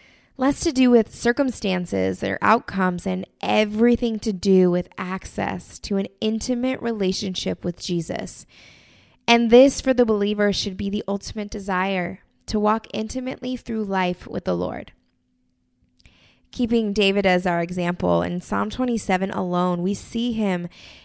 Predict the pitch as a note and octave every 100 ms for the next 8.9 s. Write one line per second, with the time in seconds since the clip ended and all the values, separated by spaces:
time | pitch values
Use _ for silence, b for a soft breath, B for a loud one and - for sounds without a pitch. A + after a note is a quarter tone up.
0 | - A3 - B3+ C4+ C#4+ B3 C#4+ C4 -
1 | - B3+ C4 C4+ B3 A#3+ A#3+ G3+ G3 -
2 | G3 - - F#3 - - - - b b
3 | b b b b - A#3 A3 - - G#3
4 | G3+ G#3 G3+ G3+ G#3+ A#3+ A#3 A3+ A3 G#3
5 | F#3+ F3 - G3 G3+ G#3 G3+ G3 F#3+ G3
6 | - - G3+ G3 G3 F#3 G3+ F#3+ F#3+ -
7 | G3 F#3 - - - G3 F#3+ G3 F#3+ F#3
8 | F3 - - F3+ E3+ - - - -